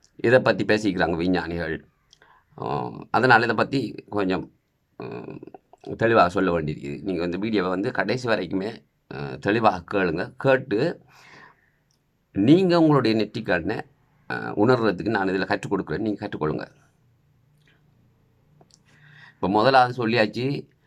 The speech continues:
யார் இந்த, ஆ, தேர்ட் ஐயை உணர்றார். எவருக்கு பக்தி இருக்குதோ, அவர் அதை உணர்வார்.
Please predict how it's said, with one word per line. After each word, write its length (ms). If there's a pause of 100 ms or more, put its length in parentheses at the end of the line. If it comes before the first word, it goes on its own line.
யார் 400
இந்த, 460 (100)
ஆ, 60 (2750)
தேர்ட் 200
ஐயை 200
உணர்றார். 720 (400)
எவருக்கு 340
பக்தி 460
இருக்குதோ, 420 (1200)
அவர் 240
அதை 180
உணர்வார். 400